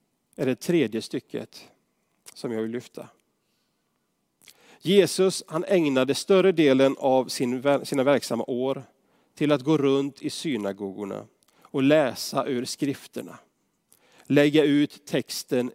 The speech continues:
kring dem. Och för att växa behöver vi näring. Och näringen finns i Guds ord.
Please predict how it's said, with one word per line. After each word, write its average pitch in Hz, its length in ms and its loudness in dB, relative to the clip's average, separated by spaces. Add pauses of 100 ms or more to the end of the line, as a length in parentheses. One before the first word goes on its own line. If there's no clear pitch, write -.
(120)
kring 120 540 -8 (160)
dem. 131 300 -18 (2500)
Och - 200 -10
för 170 140 2
att 151 120 2
växa 135 640 -4 (440)
behöver 139 360 -4
vi 104 120 -6
näring. 107 720 -8 (1400)
Och 135 140 -2
näringen 143 540 4
finns 123 520 -4
i 127 140 -4
Guds 110 440 -10
ord. 117 440 -16